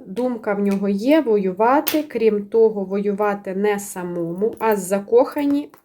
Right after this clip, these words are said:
з партнерами. Тобто Росія хоче однозначно затягувати війну в Україні. Маловірогідно, що вони підуть на умови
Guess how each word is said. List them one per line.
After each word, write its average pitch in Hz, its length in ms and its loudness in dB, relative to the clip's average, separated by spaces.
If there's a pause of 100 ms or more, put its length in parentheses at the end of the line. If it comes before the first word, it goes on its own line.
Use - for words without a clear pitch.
з - 120 -18
партнерами. 190 1080 -2 (960)
Тобто 294 680 4 (920)
Росія 247 540 0
хоче 208 580 0 (560)
однозначно 214 840 0
затягувати 208 760 0
війну 190 300 0
в 202 80 -2
Україні. 185 680 -2
Маловірогідно, 208 800 0
що 208 220 -12
вони 202 320 0 (400)
підуть 220 480 -6
на 202 360 0 (880)
умови 220 720 4